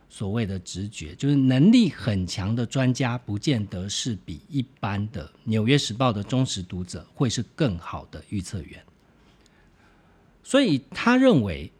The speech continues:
超级预测员的能力最重要的不是你处理大量资料，你是不是具备这样的能力，而是你如何去使用这些大量的资料加以分析哦。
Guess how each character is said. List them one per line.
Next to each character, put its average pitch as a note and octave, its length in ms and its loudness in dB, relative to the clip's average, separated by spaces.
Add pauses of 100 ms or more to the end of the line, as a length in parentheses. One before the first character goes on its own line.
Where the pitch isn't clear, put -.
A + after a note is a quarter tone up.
(100)
超 G3 300 0
级 B2 260 -2
预 D3+ 180 2
测 B2 300 -2
员 F2 400 -6
的 E2 260 -8
能 F#2+ 300 -2
力 F#3 320 0
最 F#3 160 4
重 F#3 240 2
要 F3 160 4
的 A2+ 100 0
不 C#3 200 -2
是 D#3 180 2
你 G#2+ 220 2
处 - 440 -4
理 A2 280 0
大 A2 240 0
量 G2+ 260 -4
资 G2+ 260 -8
料， G#2 380 -6
你 G2+ 140 -2
是 C#3+ 180 -2
不 B2+ 80 0
是 B2+ 80 2
具 C3 240 -2
备 A2 220 -2
这 G#2 120 -4
样 E2+ 140 -4
的 F2 120 -10
能 D#2 220 -12
力， F2+ 260 -10
而 A2 100 -2
是 A#2+ 160 -2
你 F2+ 240 -4
如 G#2+ 240 -4
何 G2 200 -8
去 F#2 220 -6
使 E2+ 400 -2
用 A2 260 4 (120)
这 A#2 100 -6
些 G#2 200 -6
大 F2 260 -8
量 E2+ 240 -14
的 D#2 80 -16
资 - 260 -8
料 F#2+ 260 -6 (560)
加 A2 220 0
以 E2 100 -2
分 F#2+ 280 -6
析 E2 320 -8
哦。 - 180 -16